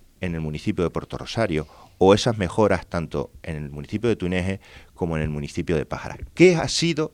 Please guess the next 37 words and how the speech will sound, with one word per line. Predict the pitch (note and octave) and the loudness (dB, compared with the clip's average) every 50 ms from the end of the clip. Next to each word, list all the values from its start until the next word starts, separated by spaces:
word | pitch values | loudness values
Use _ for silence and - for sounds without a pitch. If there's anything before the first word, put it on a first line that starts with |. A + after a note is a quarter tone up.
| _ - | _ -8
de | G#2 G2 B2 | 2 2 2
ese | C3+ - - A#2+ | 2 2 -2 -4
plan | - - - A2+ A#2 B2+ C3 - - - _ - | -4 -2 0 0 0 0 -2 -8 -16 -20 _ -10
de | - F#2 | -8 -8
infraestructuras | E2+ - - E2 E2 - - - _ B2+ C3+ A#2+ F2 D2+ | -8 -6 -6 -8 -8 -8 -16 -6 _ -2 0 0 0 -2
educativas | D#2 D#2 D#2+ D#2 - D2+ - - B2+ A#2 F2 C#2+ - - - - _ | -4 -6 -6 -6 -6 -8 -2 -2 -2 0 0 -4 -6 -10 -16 -20 _
dos | - D#2+ D#2 G2+ | -8 -6 -2 -2
mil | A#2+ B2+ | -2 0
dieciocho | B2 A#2+ A2+ - C3+ B2 - - E2 | 0 -2 -2 0 -2 -2 -2 -4 -6
dos | D2 D2+ | -6 -4
mil | F2+ A2+ A#2 | -2 -2 -2
veinticinco | A2 G#2+ F#2+ - F2 E2 - C3+ C#3 F2 D2+ | -2 -4 -4 -4 -6 -4 -4 -2 -2 -2 -2
que | - D#2 | -2 -4
tendría | D2 D2+ E2+ G2+ B2 A#2+ | -4 -4 -2 0 0 0
que | - | 0
estar | G#2 - - C3 A2+ | -4 -2 -2 0 0
a | F#2 | 0
mitad | D#2 D2+ D2+ - - B2 A#2+ A2+ - - - - - - _ _ _ _ _ | -2 -4 -4 2 4 4 4 4 -2 -14 -20 -20 -20 -20 _ _ _ _ _
de | - E2 | -4 -4
hacer, | D#2 - - D#3 C#3 A2 - - | -4 0 2 4 4 4 2 0
que | - E2+ | -6 -10
estamos | - - G#2 G2+ G2+ F#2+ | -4 -2 0 0 2 2
ya | F#2+ | 0
en | F#2+ | -2
el | F2+ D#2 | -2 -4
dos | D2+ D#2 | -4 -4
mil | G2+ G#2+ G2+ | -2 -2 -2
veintidós, | G2+ F#2 - F2+ E2+ E2 D2+ C2+ - - - - - _ | -2 -4 -4 -4 -2 -2 -2 -4 -6 -14 -20 -20 -12 _
y | E2+ | -2
donde | E2 E2 D#2+ E2 | -2 0 -2 -2
prácticamente | - - A#2 - - G#2+ - F#2+ G2 F#2+ F#2 - F#2+ | 0 0 0 0 0 -2 -2 0 0 -2 -2 -2 -4
no | F2+ F2 | -4 -4
se | - F#2+ | -4 -6
ha | F2 | -6
hecho | D2+ - F2 | -6 -6 -8
absolutamente | - - D#2 C#2+ - C#2+ D2+ D2 D2 - C#2 | -8 -8 -8 -6 -6 -6 -6 -6 -6 -8 -8
nada? | C2+ C2 G#1+ - - | -6 -6 -8 -10 -12